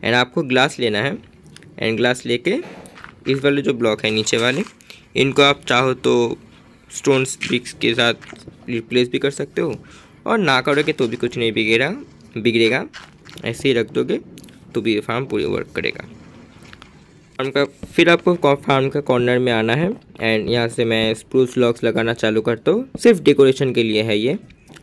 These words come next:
आप ना लगाओगे तो भी कुछ नहीं बिगड़ेगा, Farm पूरी तरीके से working है।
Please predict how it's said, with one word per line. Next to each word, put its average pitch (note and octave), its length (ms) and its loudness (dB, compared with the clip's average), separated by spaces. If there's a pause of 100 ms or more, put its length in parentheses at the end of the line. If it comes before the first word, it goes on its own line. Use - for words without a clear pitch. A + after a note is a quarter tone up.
आप A#2+ 160 0
ना A#2+ 180 2
लगाओगे C#3 440 4
तो C3+ 180 4
भी A2+ 100 0
कुछ A2+ 240 -2
नहीं A2+ 160 -2
बिगड़ेगा, A#2+ 420 0 (800)
Farm B2 300 0
पूरी C3 180 2
तरीके C#3 240 0
से F3 100 -2
working G#2 360 0
है। G#2 160 -8